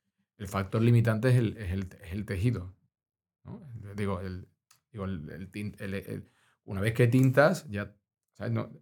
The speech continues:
tú, que tú, que, que todo es más complicado, pues depende. Hay prendas que se tintan una vez hecha la prenda, que te permite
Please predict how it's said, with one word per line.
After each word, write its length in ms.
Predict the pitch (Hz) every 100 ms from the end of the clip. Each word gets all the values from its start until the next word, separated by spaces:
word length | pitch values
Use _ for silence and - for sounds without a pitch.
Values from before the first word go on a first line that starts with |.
| _
tú, 180 | 143 - -
que 100 | 120
tú, 240 | 123 127
que, 240 | 110 107 98 120
que 100 | 120
todo 240 | 123 131 131
es 300 | 117 123 147
más 120 | 131
complicado, 400 | - 110 107 101
pues 100 | 101
depende. 300 | 104 131 117
Hay 100 | 92
prendas 320 | 101 123 123
que 100 | 120
se 140 | 117 117
tintan 420 | 123 127 123 123
una 160 | 120 117
vez 180 | 117 131
hecha 240 | 135 143
la 100 | 117
prenda, 420 | 143 139 139 190 - - _ _ _ _
que 80 | 110
te 100 | 107
permite 640 | 92 95 117 117 107 90